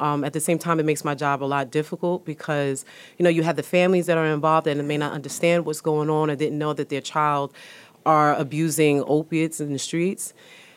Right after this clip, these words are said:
And, um, the number of deaths has, I mean,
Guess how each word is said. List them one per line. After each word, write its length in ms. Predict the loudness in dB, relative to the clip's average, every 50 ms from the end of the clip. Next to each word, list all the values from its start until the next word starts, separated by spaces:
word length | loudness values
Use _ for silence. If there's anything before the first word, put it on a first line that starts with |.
| _ _ _ _ _
And, 720 | 2 4 4 6 6 6 6 6 4 4 2 0 -2 -4 -2
um, 460 | 0 2 2 2 2 2 0 -2 -2 0
the 80 | 2 2
number 180 | 4 4 4
of 100 | 2 2
deaths 280 | 2 2 2 2 0 0
has, 480 | -2 -2 -2 -4 -8 -10 -10 -10 -10 -6
I 80 | -4 -2
mean, 340 | 0 0 0 0 -2 -6